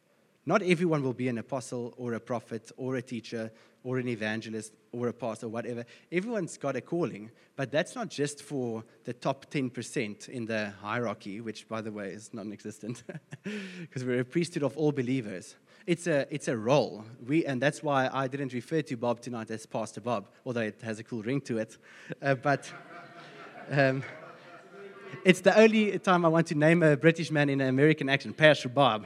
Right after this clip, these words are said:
It sounds good. Um, but we are all called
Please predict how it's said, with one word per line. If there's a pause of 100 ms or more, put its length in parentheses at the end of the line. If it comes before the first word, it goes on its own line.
It
sounds
good. (1120)
Um, (580)
but (380)
we
are
all
called